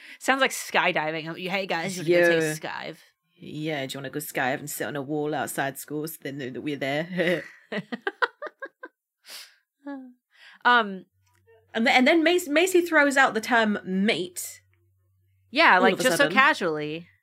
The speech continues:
Speaker 2: I was like, "Wait, did we, did I s-, did I read too fast at the end of Crave and miss the fact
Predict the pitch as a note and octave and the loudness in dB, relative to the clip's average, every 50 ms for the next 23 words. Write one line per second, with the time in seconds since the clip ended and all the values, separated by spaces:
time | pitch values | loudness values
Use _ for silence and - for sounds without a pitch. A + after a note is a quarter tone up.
0 | _ _ _ _ _ _ _ _ _ _ _ _ _ _ _ _ _ _ _ _ | _ _ _ _ _ _ _ _ _ _ _ _ _ _ _ _ _ _ _ _
1 | _ _ _ _ - D4+ D4+ D4+ D4 C4+ C4 B3+ - - G#3 E3 D3+ B2+ - - | _ _ _ _ 6 6 6 6 8 8 8 6 6 4 4 4 4 2 -2 -8
2 | _ _ _ _ _ _ _ - B3 B3 A#3 C4 E4 E4+ F4+ F#4 F#4 - - - | _ _ _ _ _ _ _ 0 0 0 2 2 4 4 4 4 2 2 -2 -6
3 | - A3 G#3+ B3+ C#4 D#4 E4 F4 E4+ - - - - B3 B3 B3+ B3+ B3+ C4 B3+ | -6 0 4 6 6 8 6 6 4 2 -4 -6 -2 2 6 8 8 8 8 6
4 | A#3+ G#3 G3+ A#3 A3+ A3 A3+ A#3 A3+ - - - - A#3 A3 A3+ G#3+ - G3+ F3+ | 4 2 0 0 0 -2 -2 -4 -6 -8 -6 -4 -4 -4 -4 -4 -2 2 4 4
5 | F3+ F#3 G#3 A#3+ - - - - F#3+ G3 F3 B2 E3+ F3 F3+ F3+ F3+ E3+ - - | 6 4 4 2 -2 -8 -12 -10 -6 -4 -2 0 0 0 -2 -4 -6 -8 -10 -10
6 | - - F3+ - - - - - - F3 D#3+ D#3+ E3 F#3 G3+ - - - - _ | -8 -8 -6 -8 -10 -16 -10 -4 -2 0 0 0 -2 -4 -6 -8 -12 -16 -18 _
7 | _ _ _ - F3+ F3+ F3 E3+ E3 E3 E3 D#3 - - - - _ _ F3 F3 | _ _ _ 0 0 0 0 -2 -6 -10 -12 -12 -12 -14 -14 -18 _ _ -6 -6
8 | E3+ E3+ E3+ - - - G3+ G#3 - A3+ A3 G#3+ - - | -4 -6 -6 -8 -10 -10 -10 -4 0 2 2 2 2 -2